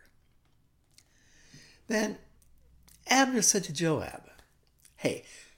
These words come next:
let-, let's have, let's have a little entertainment here. Let's have some of the young men get up and fight hand to hand in front of us. Let's have a little, a little boxing match, a, a wrestling match, a mixed martial arts match."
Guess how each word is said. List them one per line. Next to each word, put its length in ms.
let-, 180
let's 180
have, 240
let's 180
have 80
a 40
little 200
entertainment 680
here. 260
Let's 160
have 180
some 240
of 60
the 80
young 260
men 200
get 140
up 240
and 140
fight 320
hand 340
to 80
hand 300
in 100
front 240
of 80
us. 420
Let's 100
have 180
a 20
little, 220
a 40
little 160
boxing 600
match, 360
a, 220
a 100
wrestling 540
match, 280
a 80
mixed 360
martial 340
arts 320
match." 480